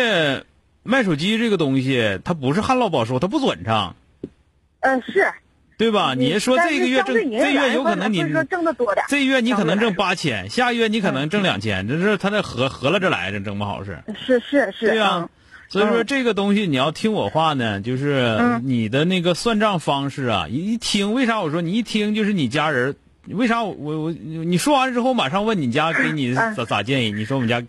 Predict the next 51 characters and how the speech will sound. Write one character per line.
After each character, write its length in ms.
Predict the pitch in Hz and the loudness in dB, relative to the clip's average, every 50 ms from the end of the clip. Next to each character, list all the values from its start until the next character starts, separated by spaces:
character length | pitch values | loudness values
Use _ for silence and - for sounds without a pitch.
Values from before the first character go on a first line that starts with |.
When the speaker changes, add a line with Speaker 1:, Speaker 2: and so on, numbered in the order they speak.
| - - | -6 -4
Speaker 2:
建 160 | 143 139 127 | -2 -2 -2
议 40 | 117 | -2
不 100 | 107 120 | -2 -2
了。 180 | 110 - - - _ _ _ - - - - - - - - - - | -2 -4 -4 -8 _ _ _ -20 -14 -12 -12 -12 -12 -14 -14 -10 -2
Speaker 1:
嗯， 160 | - 240 240 | 0 0 2
Speaker 2:
一 40 | 220 | 2
个 100 | 240 240 | 0 0
是 240 | - 240 240 220 190 | 0 0 -2 0 0
你 240 | 165 147 135 123 117 | 0 0 0 2 2
呢， 280 | 127 156 170 170 160 | 2 4 4 4 2
Speaker 1:
嗯。 20 | 139 | 0
Speaker 2:
看 220 | - - 190 180 165 | 0 -2 -2 -2 0
来 180 | 143 139 143 | 0 0 0
就 120 | 151 165 151 | -2 -2 -4
是 120 | 160 156 | -4 -4
自 180 | - - 175 147 | -4 -4 -4 -2
己 180 | 120 113 107 | -2 0 0
啊， 220 | 110 120 120 117 107 | 2 2 0 0 -2
在 140 | 120 113 | -2 0
外 160 | 123 139 147 139 | 0 0 2 2
头， 260 | 135 135 135 131 131 127 - - 73 117 117 101 | 2 2 2 2 0 -2 -6 -10 -10 -8 -6 -4
呃， 60 | 110 110 | -6 -2
晃 160 | - 180 165 | 0 0 2
晃 80 | 160 156 | 2 2
荡 140 | 151 147 147 | 2 2 2
荡 220 | 139 131 131 135 | 2 0 0 0
的， 100 | 135 135 | 0 0
也 180 | 131 117 101 98 | 0 0 0 0
干 160 | - 190 196 | 0 0 -2
点 140 | 151 104 92 | -2 -4 -2
事 100 | - 151 | -2 0
儿， 200 | 139 113 - - _ | 0 -2 -2 -6 _
也 200 | - 110 107 104 | -4 -2 -2 0
还 120 | 104 160 180 | 0 -2 -2
挺 180 | - 131 107 139 | -2 -2 0 0
厉 140 | 214 208 | 0 0
害 120 | 143 120 95 | 0 -2 -4
的， 160 | 90 82 - - _ - - _ _ | -8 -10 -12 -16 _ -20 -20 _ _
所 160 | - - 165 185 | -4 0 0 2
以 60 | 160 | 2
说 140 | 165 170 165 | 2 2 0
你 100 | 180 175 | 0 0
挺 180 | - 311 359 359 | 2 2 2 2
自 100 | 320 - | 0 -2
信。 240 | - 202 170 123 - _ _ - | -2 -2 -2 -4 -6 _ _ 2
Speaker 1:
就 80 | 339 392 | 2 4
是 60 | 339 | 4
一 40 | 233 | 4
直 120 | 247 294 | 4 4
都 180 | 269 311 359 349 | 4 4 4 4
想 240 | 262 262 262 269 | 2 2 2 0